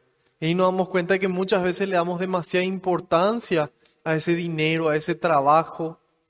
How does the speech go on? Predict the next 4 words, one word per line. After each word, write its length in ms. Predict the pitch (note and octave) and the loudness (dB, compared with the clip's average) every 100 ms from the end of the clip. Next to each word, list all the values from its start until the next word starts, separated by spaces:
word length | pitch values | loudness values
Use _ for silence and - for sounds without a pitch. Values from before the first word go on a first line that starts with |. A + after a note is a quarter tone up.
| _ | _
a 100 | - | -4
ese 220 | D#3+ F3+ F3 | -2 0 -2
poder 880 | F3 D#3+ D#3 E3+ G#3 A3 - - _ _ _ _ _ | 0 0 2 2 2 -2 -14 -20 _ _ _ _ _
que 460 | - G#3 G#3 G#3 | -6 -2 -2 -4